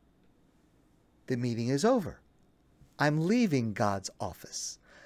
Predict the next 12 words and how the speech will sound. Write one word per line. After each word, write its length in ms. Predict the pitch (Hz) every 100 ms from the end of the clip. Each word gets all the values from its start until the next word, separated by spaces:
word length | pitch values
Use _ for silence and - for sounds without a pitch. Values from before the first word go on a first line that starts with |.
| - -
I'm 360 | 135 135 135
leaving 480 | 160 233 156 127 113
God's 440 | 101 117 117 98 - _ _ -
immediate 680 | 127 127 151 127 117 -
presence. 680 | - 110 - - - - - _ _ _ _ _ - _
That's 240 | - 254 -
the 140 | -
normal 400 | 214 240 233 220
way 180 | 202 202
we 180 | 190 175
understand 540 | 165 151 - 92 -
this. 280 | - - -